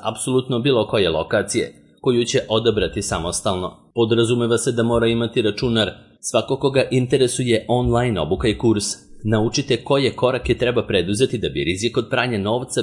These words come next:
bio sveden na minimum, te da je obavezno i da u izabranom prostoru veza sa internetom bude što bolja, a kako ne bi dolazilo do ometanja. U tom slučaju polaznici nastavu pohađaju preko specijalnog softvera koji će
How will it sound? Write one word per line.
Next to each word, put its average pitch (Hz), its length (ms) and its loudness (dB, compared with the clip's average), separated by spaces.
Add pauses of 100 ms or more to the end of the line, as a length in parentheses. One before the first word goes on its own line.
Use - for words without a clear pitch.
bio 80 140 -4
sveden 104 560 -2
na 104 140 0
minimum, 101 440 0 (220)
te 123 120 2
da 113 80 2
je 107 180 4
obavezno 131 760 -2 (120)
i 117 280 0
da 113 100 4
u 107 140 2
izabranom 117 600 0
prostoru 98 460 0
veza 120 320 0
sa 127 120 -2
internetom 117 680 0
bude 110 240 2
što 76 380 -2
bolja, 95 360 2 (200)
a 113 140 -4
kako 135 240 0
ne 131 120 -2
bi 135 100 -2
dolazilo 123 580 4
do 110 140 4
ometanja. 85 560 -2 (220)
U 123 100 2
tom 120 200 2
slučaju 117 460 2
polaznici 120 520 2
nastavu 101 600 -2
pohađaju 120 520 2
preko 120 320 0
specijalnog 113 640 -2
softvera 107 440 0 (260)
koji 104 200 2
će 117 160 -2